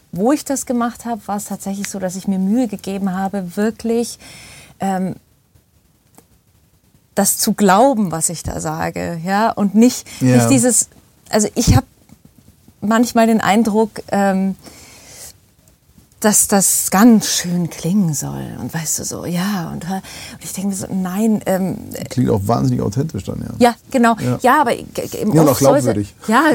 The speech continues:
Speaker 1: es ist total geil.
Speaker 2: <laughs> Ja.
Speaker 1: Ich, ich verstehe schon, dass das sich absetzen muss, das ist mir klar, dass es, ähm, von der Tonalität eine andere sein muss, aber, ähm, ich, ich, also ich würde das Produkt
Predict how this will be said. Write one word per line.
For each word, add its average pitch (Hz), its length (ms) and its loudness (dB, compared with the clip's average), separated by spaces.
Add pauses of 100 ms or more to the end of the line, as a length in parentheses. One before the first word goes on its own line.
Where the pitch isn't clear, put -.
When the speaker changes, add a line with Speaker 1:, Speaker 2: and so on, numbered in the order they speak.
Speaker 1:
es 233 80 6
ist 294 160 -2
total 269 280 2
geil. 254 120 0
Speaker 2:
<laughs> - 80 -8
Ja. - 240 2
Speaker 1:
Ich, - 200 -8
ich 226 100 -6
verstehe 254 400 -6
schon, 226 240 -4
dass 208 140 -4
das - 220 -6
sich - 200 -10
absetzen - 720 -4
muss, 294 520 -6
das 202 200 -4
ist - 160 -4
mir 190 100 0
klar, 208 440 -2 (340)
dass - 180 -4
es, - 240 -4
ähm, 160 540 -6 (480)
von - 220 -4
der 180 140 -2
Tonalität 180 760 -4
eine 220 100 -2
andere 190 300 -6
sein 180 260 -4
muss, 180 200 -2
aber, 185 280 -4 (400)
ähm, 180 380 -2 (240)
ich, - 280 -10
ich, - 300 -10 (1600)
also 214 260 0 (360)
ich 240 200 0
würde 247 220 4
das 208 180 -2
Produkt - 680 -2